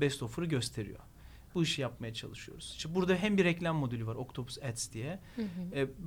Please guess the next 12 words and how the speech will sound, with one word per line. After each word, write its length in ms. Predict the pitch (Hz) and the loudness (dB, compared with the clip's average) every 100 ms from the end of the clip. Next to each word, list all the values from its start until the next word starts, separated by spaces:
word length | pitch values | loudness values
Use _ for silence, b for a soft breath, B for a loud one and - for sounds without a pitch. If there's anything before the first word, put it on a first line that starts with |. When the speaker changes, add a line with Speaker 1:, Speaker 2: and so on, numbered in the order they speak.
| - 170 | -10 6
Speaker 1:
bazı 380 | 151 160 160 | 10 10 10
yayınlardan 520 | 165 160 156 156 156 156 | 8 8 8 6 6 4
sonra 280 | 156 147 | 4 4
beni 200 | 143 143 | 6 6
böyle 180 | 143 143 | 6 4
çok 240 | 143 - 147 | 2 -2 0
internette 380 | 131 143 135 | 4 4 6
eleştiren 460 | 139 135 - 135 139 | 6 6 4 4 4
arkadaşlarım 720 | 139 131 - 135 - 135 135 | 4 0 4 2 4 4 6
da 80 | 120 | 6
vardı. 380 | 113 113 160 170 B B B B | 4 4 0 -2 B B B B
"Birçok 320 | 156 156 - | 0 0 0